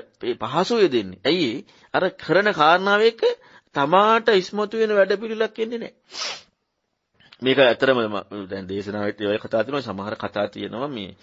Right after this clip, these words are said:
ඒ කියන්නේ ඇත්තටම හරි වටින කතා. ඒ කියන්නේ මේ ප්‍ර-, වර්තමානයේ තිබිච්ච කතා, ඒ කියන්නේ කතාන්දරයක් හැටියට නෙමෙයි ඒකේ ක්‍රියාව. ඔය මේ ඔබ අහලා ඇති සමහරට ඔය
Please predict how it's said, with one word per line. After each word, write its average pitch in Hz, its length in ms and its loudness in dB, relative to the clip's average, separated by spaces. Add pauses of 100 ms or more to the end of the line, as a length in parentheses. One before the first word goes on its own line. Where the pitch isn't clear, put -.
(260)
ඒ - 80 -20
කියන්නේ 90 240 -10
ඇත්තටම 123 280 -6
හරි 107 220 -2
වටින 120 320 -6
කතා. 110 300 -2
ඒ 101 60 -2
කියන්නේ 90 240 -10
මේ 78 160 -20
ප්‍ර-, 78 220 -12
වර්තමානයේ 95 640 -12
තිබිච්ච 98 340 -14
කතා, 107 400 0
ඒ - 160 -4
කියන්නේ 90 280 -16
කතාන්දරයක් 101 640 -4
හැටියට 117 280 -6
නෙමෙයි 139 160 -6
ඒකේ 143 160 -8
ක්‍රියාව. 135 400 4 (580)
ඔය 107 180 -4
මේ 98 200 -10
ඔබ 101 140 -10 (120)
අහලා 107 280 -2
ඇති 107 140 -4
සමහරට 107 280 -8
ඔය 107 140 -6